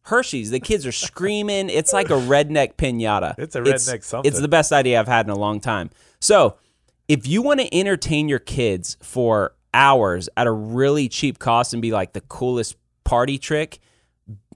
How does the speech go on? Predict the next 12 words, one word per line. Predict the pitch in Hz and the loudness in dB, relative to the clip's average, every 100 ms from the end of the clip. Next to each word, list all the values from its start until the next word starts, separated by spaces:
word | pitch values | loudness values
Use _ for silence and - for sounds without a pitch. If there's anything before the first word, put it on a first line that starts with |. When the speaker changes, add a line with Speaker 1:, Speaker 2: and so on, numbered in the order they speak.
| _ 131 104 | _ -16 0
Speaker 1:
Google, | 160 202 190 202 190 | 0 2 4 4 4
figure | - 175 165 | 0 2 4
out | 143 | 4
how | 139 | 4
to | 143 | 0
build | 120 131 123 | 2 2 0
a | 110 | -2
spud | - - 123 123 | -4 0 0 2
gun, | 131 127 | 0 0
a | 117 | -2
potato | - - - 127 123 | -6 -8 -2 0 0
gun, | 123 127 123 123 | 0 -2 -2 -4